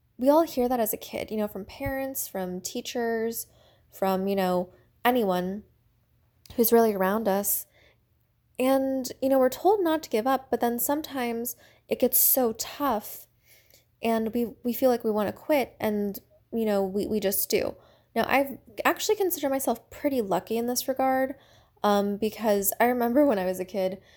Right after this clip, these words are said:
there were a couple times when I definitely wanted to give up on stuff, um, like, either an activity I was doing or I didn't wanna do something 'cause I was, like, scared to do it.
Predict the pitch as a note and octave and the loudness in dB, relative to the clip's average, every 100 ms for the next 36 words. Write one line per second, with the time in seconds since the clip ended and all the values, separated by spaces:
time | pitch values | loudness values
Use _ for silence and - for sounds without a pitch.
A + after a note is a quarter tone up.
0 | _ - G#3+ G#3+ G#3+ G#3+ A3 A#3 A#3 C4+ | _ -6 -2 0 -2 -4 -6 -6 -6 -8
1 | C4 C4+ C4+ G#3 F3+ E3+ - G3+ F#3 - | -8 -6 -6 -4 -4 -4 -4 -2 -4 -10
2 | - F#3+ F3 F3+ G#3 G#3 G#3+ G#3+ G#3 G#3+ | -2 2 2 0 -6 -4 -2 0 0 -2
3 | G#3+ A3 A3 A3 A3+ A3+ - - A#3 A#3 | -2 -2 0 0 -2 -4 -4 -2 0 -2
4 | - - _ _ _ - - _ - G3+ | -8 -20 _ _ _ -20 -20 _ 2 4
5 | G3 F#3+ F#3 F3+ F#3 F3+ G3 F#3+ F#3 F3 | 4 2 0 -2 -2 0 0 2 0 -2
6 | - C#4 C4 B3 A#3 A#3 A3+ A3 A3 F#3+ | -4 -2 2 2 0 -2 -2 -2 -2 -2
7 | F#3 F3+ F#3 F3+ F#3 G3+ G3+ G#3 G#3 G3+ | -2 0 -2 -2 -4 -4 -2 -4 -4 -6
8 | G#3 - F3+ - - - - G3+ G3+ G3 | -4 -4 -4 -4 -4 -4 -2 -2 -2 0
9 | F#3+ F#3 F#3 | 2 2 0